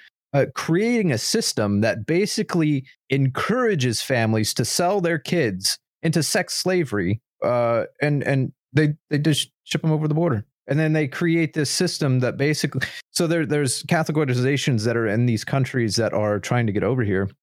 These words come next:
And then, uh, they encourage the families to do that, uh, so that they can get their kids and themselves to the country.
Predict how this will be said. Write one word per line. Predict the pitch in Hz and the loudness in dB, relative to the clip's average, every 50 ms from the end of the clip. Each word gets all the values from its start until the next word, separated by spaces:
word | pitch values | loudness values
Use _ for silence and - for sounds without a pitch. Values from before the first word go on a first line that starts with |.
| _ _ _ | _ _ _
And | 131 131 135 131 | -2 0 2 2
then, | 131 135 135 135 127 123 123 120 - - _ _ _ _ | 2 2 2 2 2 0 0 0 -2 -6 _ _ _ _
uh, | 123 123 120 120 113 110 101 - - _ _ | -2 0 0 2 2 0 0 -2 -6 _ _
they | 123 147 147 147 | -2 0 2 2
encourage | 139 127 123 - - 160 165 170 165 147 131 | 2 0 0 0 -2 0 0 0 0 0 0
the | 147 139 | -2 -2
families | - 160 147 131 123 117 107 104 101 107 120 - - - - _ _ _ - | -2 0 0 0 2 2 0 0 0 0 -2 -2 -6 -8 -10 _ _ _ -4
to | - 139 | -2 0
do | 123 143 135 | 0 0 2
that, | 107 92 87 98 92 - _ _ _ _ - | 2 0 0 0 -4 -6 _ _ _ _ -4
uh, | 110 110 107 107 107 107 - | -2 0 0 0 0 -2 -2
so | - - 135 117 | -2 -2 0 0
that | 117 117 101 | 0 0 0
they | - 123 117 113 | -2 -2 -2 0
can | - 127 117 110 | 0 0 0 0
get | 101 - 120 95 | 0 -2 -2 -2
their | - 113 104 | 0 -2 -2
kids | 101 - - 139 123 117 110 107 101 120 131 127 - - _ _ _ _ 113 | -4 -2 -2 0 0 2 0 0 0 0 0 0 0 -4 _ _ _ _ -2
and | 117 117 | 0 0
themselves | 113 101 - 131 120 113 101 101 104 110 120 - - - 139 - - | 0 0 0 0 0 0 0 0 -2 -2 -2 -4 -4 -6 -8 -8 -6
to | - | -4
the | 117 117 | -2 0
country. | - 127 117 - - 92 92 117 127 | 0 0 0 0 0 0 0 0 -2